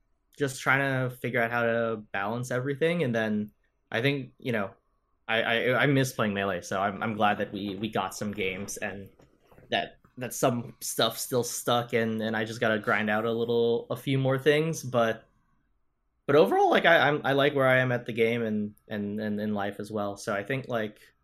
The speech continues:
you know, it was one of those, last week was the big week, so, so now it's just, like, everything else, like, kinda just, like, playing out from here kind of situation.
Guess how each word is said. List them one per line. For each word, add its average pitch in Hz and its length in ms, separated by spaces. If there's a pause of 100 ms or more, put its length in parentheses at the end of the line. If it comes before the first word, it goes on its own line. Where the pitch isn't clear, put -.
(760)
you 151 120
know, 220 160
it 151 140
was 156 200
one 202 100
of 220 120
those, 165 180
last 131 260
week 151 140
was 127 140
the 113 60
big 110 220
week, 135 280
so, 107 200
so 104 140
now 113 280
it's 113 120
just, 110 180
like, 101 220
everything 107 380
else, 98 400
like, 98 180
kinda 107 220
just, 101 160
like, 92 200
playing 98 360
out 92 160
from - 160
here 98 380 (180)
kind 98 100
of - 220
situation. - 680